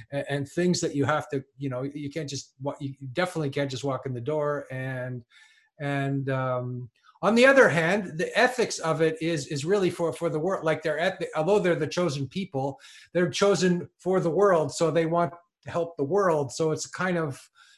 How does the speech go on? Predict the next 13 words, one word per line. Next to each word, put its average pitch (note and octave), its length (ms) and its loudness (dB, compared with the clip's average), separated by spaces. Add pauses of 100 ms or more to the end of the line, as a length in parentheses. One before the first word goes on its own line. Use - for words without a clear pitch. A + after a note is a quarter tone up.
(120)
it's - 160 -8
a - 40 -12
kind F#3+ 220 2
of, D#3+ 220 0
uh, D#3+ 340 0
eh, C#3+ 240 -8 (300)
they've D3+ 160 -6
been F3 140 -2
kind F3+ 200 2
of D#3+ 120 -2
su-, D3+ 200 -8
successful D#3+ 720 -4
at B2+ 80 -8